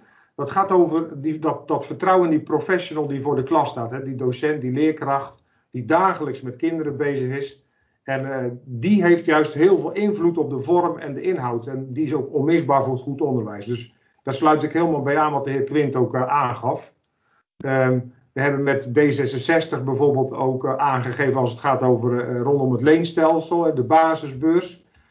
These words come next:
Dat we daar ook, eh, na de verkiezingen ons zeker hard voor willen maken. Met name ook voor de middeninkomens. Inzet op vakonderwijs. Ik denk dat dat ook zeer essentieel is. We zitten straks ook in het blokje van de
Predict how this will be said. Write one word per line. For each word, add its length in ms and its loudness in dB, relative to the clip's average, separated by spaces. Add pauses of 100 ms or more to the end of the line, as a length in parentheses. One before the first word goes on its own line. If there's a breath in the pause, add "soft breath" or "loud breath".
(180)
Dat 180 -6
we 80 -2
daar 280 2
ook, 160 -4
eh, 60 -4
na 280 0
de 100 -4
verkiezingen 560 -6
ons 140 -2
zeker 360 2
hard 220 0
voor 140 -4
willen 240 4
maken. 480 -4 (360)
Met 160 -2
name 320 4
ook 100 2
voor 120 -4
de 60 2
middeninkomens. 960 2 (880)
Inzet 400 2
op 140 -2
vakonderwijs. 760 2
Ik 80 -8
denk 160 0
dat 100 -2
dat 180 -6
ook 300 -2 (140)
zeer 380 0
essentieel 520 0
is. 120 0
We 200 -6
zitten 220 -4
straks 260 -4
ook 140 0
in 80 2
het 120 0
blokje 380 -2
van 200 -2
de 240 -6